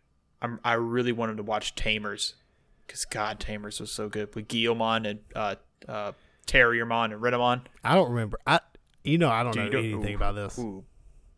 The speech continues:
Speaker 1: baby. Dude, watch some Digimon. It's on the Hulu.
Speaker 2: I mean, as
Speaker 1: It's
Speaker 2: far
Speaker 1: on
Speaker 2: as,
Speaker 1: the
Speaker 2: like, the, the three, like, I'll say ch-, three childhood animes, right?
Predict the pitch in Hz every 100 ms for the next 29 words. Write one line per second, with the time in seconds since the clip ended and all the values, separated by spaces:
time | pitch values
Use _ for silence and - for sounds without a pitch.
0 | _ _ _ _ - 107 107 104 101 101
1 | - _ _ - - 117 - 247 403 370
2 | 381 349 196 117 147 226 262 139 180 214
3 | 135 175 190 156 170 - 240 320 247 226
4 | 185 143 143 127 147 143 135 - 143 170
5 | 170 156 147 131 113 - _ _ _ _
6 | _ - 120 123 127 113 107 - _ -
7 | - - - _ _ - - - 139 -
8 | - 120 113 110 113 110 101 95 98 110
9 | 113 113 110